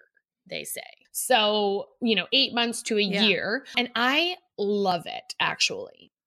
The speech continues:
Speaker 1: Like, it's just subtle enough that I love it. And the price on it, I actually went to somebody who, he was, like, doing part of this continuing education thing. So I didn't have to pay. He used me as, like, a test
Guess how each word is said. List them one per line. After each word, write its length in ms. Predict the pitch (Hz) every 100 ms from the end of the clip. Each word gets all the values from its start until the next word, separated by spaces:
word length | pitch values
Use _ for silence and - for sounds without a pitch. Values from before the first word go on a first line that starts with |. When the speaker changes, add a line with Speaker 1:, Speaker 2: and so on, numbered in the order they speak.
| _
Speaker 1:
Like, 160 | 262 269
it's 180 | 262 -
just 380 | 262 269 285
subtle 260 | 285 254 262
enough 380 | 240 208 202 -
that 320 | 185 196 180 -
I 100 | 185
love 280 | 175 165 233
it. 260 | 339 - -
And 500 | 233 226 220 226 220 - -
the 100 | 240
price 380 | - 220 220 226
on 160 | 311 359
it, 260 | 415 415 - - - - - -
I 320 | 254 269 311
actually 440 | 277 277 - 277 269
went 420 | 247 240 233 -
to 340 | - 254 247 -
somebody 600 | - 233 226 226 220 202
who, 680 | 208 214 208 202 196 196 -
he 200 | 202 233
was, 280 | 220 196 -
like, 220 | 214 202
doing 240 | - 208 214
part 160 | 214
of 60 | 202
this 120 | 196
continuing 460 | - 202 202 196 190
education 640 | 185 160 - 175 - 202
thing. 320 | 214 240 262
So 300 | 269 - 180
I 120 | 170 180
didn't 220 | 180 165
have 220 | 165 -
to 100 | 202
pay. 340 | 240 262 294
He 140 | 285 247
used 260 | 202 185
me 120 | 196 170
as, 120 | 165
like, 200 | 165 -
a 260 | 85 73 _ _
test 500 | - 214 277 - -